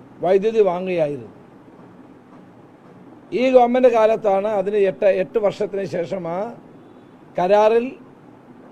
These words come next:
അഴിമതിയുണ്ട് എന്ന് പറഞ്ഞ് റദ്ദാക്കുന്നത്. ഇന്നിപ്പോൾ മനസ്സിലാക്കാൻ കഴിഞ്ഞത് കേരള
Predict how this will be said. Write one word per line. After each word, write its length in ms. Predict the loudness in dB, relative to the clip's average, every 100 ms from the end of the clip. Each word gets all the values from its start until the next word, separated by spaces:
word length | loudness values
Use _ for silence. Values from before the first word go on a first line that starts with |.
| -20 -20 -2
അഴിമതിയുണ്ട് 680 | 0 4 4 4 0 0 -2 0
എന്ന് 120 | -2 -2
പറഞ്ഞ് 200 | -4 -4 -6
റദ്ദാക്കുന്നത്. 560 | -4 -6 -8 -14 -18 -20 -20 -20 -20 -20 -20 -20 -20 -20 -20 -20 -20 -20 -20 -10
ഇന്നിപ്പോൾ 320 | 2 4 6 4
മനസ്സിലാക്കാൻ 540 | 2 -2 2 2 2 0
കഴിഞ്ഞത് 380 | 0 0 0 0 -2 -4 -16 -20 -20 -20 -20 -20 -20 -20 -20 -20 -4
കേരള 280 | 2 4 6